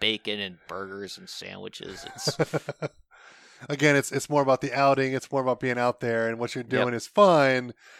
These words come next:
Speaker 1: Being
Speaker 2: And it's, and it's,
Speaker 1: yep.
Speaker 2: it's a good time, and you're hoping to do well. It's competition, sure, but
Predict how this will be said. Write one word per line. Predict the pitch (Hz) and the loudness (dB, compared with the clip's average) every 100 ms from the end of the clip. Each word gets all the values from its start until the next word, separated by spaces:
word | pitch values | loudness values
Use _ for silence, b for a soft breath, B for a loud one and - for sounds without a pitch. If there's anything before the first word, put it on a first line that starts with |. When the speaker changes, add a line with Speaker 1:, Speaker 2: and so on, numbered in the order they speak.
| B | B
Speaker 1:
Being | 135 135 | 4 4
Speaker 2:
And | |
it's, | - | 2
and | 143 | 0
it's, | 135 - | 0 -2
Speaker 1:
yep. | |
Speaker 2:
it's | 147 143 | -6 -2
a | |
good | 139 127 | -4 -2
time, | 135 131 131 127 | -2 -2 -4 -6
and | |
you're | 120 117 | -2 -2
hoping | 131 117 | -4 -8
to | |
do | 110 113 | -6 -2
well. | 143 190 147 131 131 | 6 8 10 10 6
It's | - | 2
competition, | 123 110 170 160 123 | -8 -6 -4 -4 -6
sure, | - 175 143 120 | -8 -4 0 -2
but | 110 113 101 | -2 -4 -6